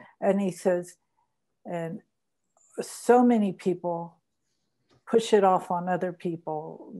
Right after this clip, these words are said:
give whatever, or they, he says, um, as we say now, but it's like they give away their power, they give away themselves, he says, to other people,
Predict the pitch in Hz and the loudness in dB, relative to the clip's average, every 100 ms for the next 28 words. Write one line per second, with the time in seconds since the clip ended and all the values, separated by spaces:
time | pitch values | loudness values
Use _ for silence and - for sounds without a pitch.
0 | 175 190 196 185 - 185 175 165 165 170 | 0 2 2 -4 -2 0 2 0 -2 -8
1 | 170 _ _ _ _ _ - 330 202 214 | -12 _ _ _ _ _ -20 4 6 8
2 | 214 220 214 202 190 185 180 _ _ _ | 8 8 8 6 6 2 -2 _ _ _
3 | _ _ 208 190 - - 190 185 180 - | _ _ -4 -4 -4 2 2 2 -2 -8
4 | 214 190 180 196 190 185 202 208 196 - | -6 -6 -6 -2 -2 0 0 0 0 2
5 | 202 180 170 165 165 185 180 180 175 175 | 2 2 -2 -2 -2 -4 -2 -4 -4 -8
6 | - 190 185 _ _ _ _ _ _ _ | -4 -4 -4 _ _ _ _ _ _ _
7 | - 190 190 185 180 175 208 214 202 196 | -6 0 2 2 -2 0 2 4 4 4
8 | 185 175 160 - 180 170 180 175 180 185 | 4 0 -2 0 2 4 2 0 0 2
9 | 202 202 185 180 175 170 170 _ _ _ | 2 2 2 2 2 -2 -8 _ _ _
10 | 185 175 175 - - 220 226 160 170 180 | 0 0 -2 -10 4 8 8 6 2 -4
11 | - 180 165 - 170 170 - - 185 185 | -4 -4 -4 -2 -2 -2 -6 -4 -2 -2
12 | 180 - 247 247 - 196 190 | -6 -4 -2 -2 -4 -8 -12